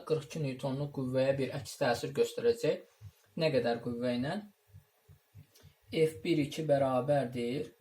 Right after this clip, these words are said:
F bir iki bərabərdir. Buradakı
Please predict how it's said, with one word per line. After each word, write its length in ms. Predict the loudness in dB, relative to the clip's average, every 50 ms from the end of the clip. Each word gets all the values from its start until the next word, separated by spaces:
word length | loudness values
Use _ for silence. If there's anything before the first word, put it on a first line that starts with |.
| -20 -20 _ _ _ -20 -12 -8
F 360 | -6 -6 -6 -6 -8 -14 -20 -20 _ _ -20 -20 -20 _ _ _ _ _ -20 -20 -8 _
bir 280 | 0 0 2 0 -2 -8 -12
iki 320 | -16 -16 -12 -8 -6 -6 -4 -2
bərabərdir. 920 | 0 2 2 4 4 4 4 2 2 0 -2 -2 -2 -4 -6 -6 -6 -8 -12 _ _ _ _ _ _ _ _ 0
Buradakı 640 | 2 2 2 4 4 4 4 2 0 0 0